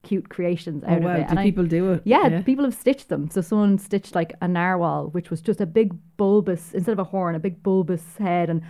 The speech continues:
Speaker 1: gigantic eyes. Uh, like, it doesn't look like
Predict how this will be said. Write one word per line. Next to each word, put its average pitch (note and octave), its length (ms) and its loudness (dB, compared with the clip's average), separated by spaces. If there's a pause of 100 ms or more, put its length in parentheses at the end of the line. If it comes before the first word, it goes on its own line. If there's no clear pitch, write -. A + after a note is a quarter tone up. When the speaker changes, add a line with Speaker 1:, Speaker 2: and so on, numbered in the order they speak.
(680)
Speaker 1:
gigantic G3 760 0
eyes. E3+ 640 -2 (500)
Uh, G3 220 4
like, A#3+ 140 4
it B3+ 100 0
doesn't F4+ 220 2
look F4 160 2
like C#4 160 2